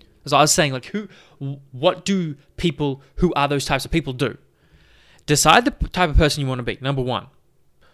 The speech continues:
What do you wanna stand for? What principles and values do you wanna uphold? People usually don't know how to answer these questions,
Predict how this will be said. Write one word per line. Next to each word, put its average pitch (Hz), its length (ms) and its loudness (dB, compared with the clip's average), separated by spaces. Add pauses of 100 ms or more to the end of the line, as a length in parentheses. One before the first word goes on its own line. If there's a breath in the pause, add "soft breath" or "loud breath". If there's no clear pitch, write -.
(200 soft breath)
What 202 160 2
do 220 80 -6
you 214 40 -2
wanna 170 140 -2
stand 131 340 -4
for? - 220 -14 (760)
What 175 320 2
principles 170 460 -2
and 139 80 -4
values 131 260 -2
do 123 80 -10
you 123 60 -8
wanna 123 160 -10
uphold? - 480 -6 (560 loud breath)
People 208 260 0
usually 190 240 0
don't 156 240 0
know 156 80 0
how 139 220 -2
to 143 180 -8
answer 143 240 -4
these 139 160 -4
questions, 143 600 -4